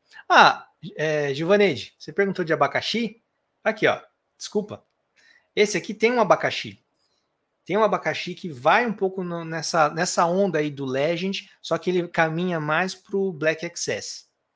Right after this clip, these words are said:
Bem gostoso, só que ele tem um lance aqui que, pra quem não gosta de perfumes adocicados, é, ambarados, muito frutados,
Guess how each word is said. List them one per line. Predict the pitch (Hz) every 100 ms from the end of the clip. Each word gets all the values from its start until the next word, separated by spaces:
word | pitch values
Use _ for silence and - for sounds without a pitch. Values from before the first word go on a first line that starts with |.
| _ _ _ -
Bem | 117 190 262
gostoso, | 262 220 - 151 156 160 175
só | - 170
que | 170 185
ele | 185 190
tem | 185 - 180
um | 196 190 160 151
lance | 156 180 -
aqui | 135 - 175 151 - _ _ _ _
que, | 151 156 - _
pra | 147
quem | 143 170
não | 180
gosta | 156 151 139
de | 135
perfumes | 135 131 127
adocicados, | 123 117 - - 107 123 131 123 110 104 - - _ _ _ -
é, | 113 113 110 110 107 107 107 185 _ - 160 _ _ _ _
ambarados, | 143 147 135 113 131 143 123 107 104
muito | 135 196
frutados, | - 127 131 156 127